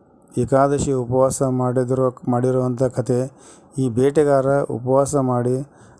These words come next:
ಅವನು ತಾನು ಮಾಡಿರೋ ಒಂದು ಪಾಪಕರ್ಮಗಳನ್ನು ಕಳ್ಕೊಂಡ್-, ಕಳೆದುಕೊಂಡು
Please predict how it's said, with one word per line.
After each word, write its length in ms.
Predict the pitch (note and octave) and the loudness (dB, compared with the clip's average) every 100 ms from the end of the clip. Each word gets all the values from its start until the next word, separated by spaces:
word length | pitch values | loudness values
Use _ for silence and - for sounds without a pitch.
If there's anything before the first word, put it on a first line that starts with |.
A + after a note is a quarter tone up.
| - | -4
ಅವನು 340 | B2+ C3 B2+ | -2 0 0
ತಾನು 360 | B2+ A#2 B2 C#3+ | -2 -2 0 0
ಮಾಡಿರೋ 460 | C#3+ C3+ C3+ C3+ C#3 | 2 2 0 0 0
ಒಂದು 180 | C3+ | -2
ಪಾಪಕರ್ಮಗಳನ್ನು 1200 | C3 B2 A#2+ B2+ C3 C3+ C3 C3 B2+ B2+ C3 B2+ - | -2 -2 -2 0 0 0 0 0 0 0 -2 -4 -4
ಕಳ್ಕೊಂಡ್-, 680 | B2+ A#2+ A#2 B2+ B2 C3+ - | -2 0 0 -2 -2 -6 -2
ಕಳೆದುಕೊಂಡು 540 | B2+ B2+ C3+ B2 A#2+ | 0 0 0 -2 0